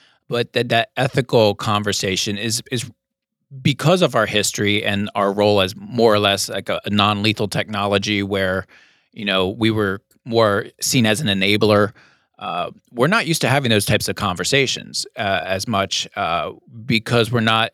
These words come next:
we weren't maybe not in the, in the leading edge of some of the, the ethical conversations 'cause we were more of a support role in a lot of ways.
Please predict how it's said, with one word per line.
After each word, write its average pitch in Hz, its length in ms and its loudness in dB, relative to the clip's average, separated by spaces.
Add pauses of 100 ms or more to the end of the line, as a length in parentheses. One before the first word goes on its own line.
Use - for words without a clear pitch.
we 117 140 -4
weren't 110 400 0
maybe 120 400 0
not 107 300 2
in 107 240 -2
the, 113 420 -4
in 107 180 -4
the 98 100 0
leading 110 340 0
edge 110 260 0
of 95 180 -6
some 110 240 -4
of 104 60 0
the, 98 260 -2
the - 160 -8
ethical 107 280 -6
conversations 104 480 -6
'cause 117 160 -8
we 110 80 -2
were 107 100 -2
more 104 160 2
of 104 80 0
a 101 80 0
support 110 560 -2 (480)
role 98 220 0
in 98 80 0
a 98 80 -2
lot 95 160 0
of 92 60 -4
ways. 92 260 -6